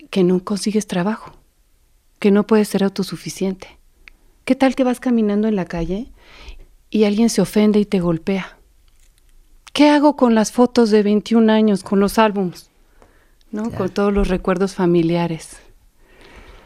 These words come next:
Speaker 1: Entonces, pues, lo
Speaker 2: ¿Cómo
Speaker 1: hemos
Speaker 2: le explico a tus abuelos?
Speaker 1: Exacto,
Speaker 2: O sea,
Speaker 1: ¿cómo
Speaker 2: ¿cómo?
Speaker 1: le digo a los demás?
Speaker 2: Sí.
Speaker 1: ¿No?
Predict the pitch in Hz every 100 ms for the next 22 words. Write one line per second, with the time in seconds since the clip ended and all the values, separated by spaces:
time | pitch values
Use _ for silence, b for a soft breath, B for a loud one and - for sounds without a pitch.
0 | B B B - 202 226 208 233 - 208
1 | 202 196 226 220 175 - 185 190 190 131
2 | 127 131 175 165 135 220 - 226 247 -
3 | 233 - 262 285 294 233 240 269 247 220
4 | 202 196 214 180 170 - - 175 202 208
5 | 320